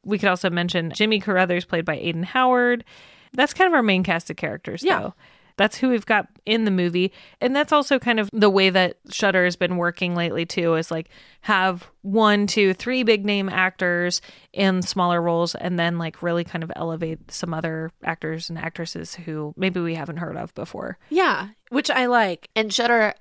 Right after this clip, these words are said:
Speaker 2: in their originals, and I think this is the indie companies they work with, and this is very traditional in indie horror cinema, is alongside those few, like, big names,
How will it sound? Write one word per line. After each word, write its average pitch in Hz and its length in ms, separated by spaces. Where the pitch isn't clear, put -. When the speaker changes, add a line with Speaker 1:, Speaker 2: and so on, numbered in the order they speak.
Speaker 2:
in 202 160
their 196 260
originals, 165 800
and 190 240
I 190 80
think 196 160
this 190 180
is 170 100
the 156 160
indie 165 200
companies 160 480
they 147 160
work 165 340
with, 151 320
and 175 100
this 175 180
is 156 120
very 156 180
traditional 196 560
in 160 140
indie 160 260
horror 160 240
cinema, 156 480
is 202 240
alongside 185 680
those 165 480
few, 175 400
like, 165 320
big 170 200
names, 156 420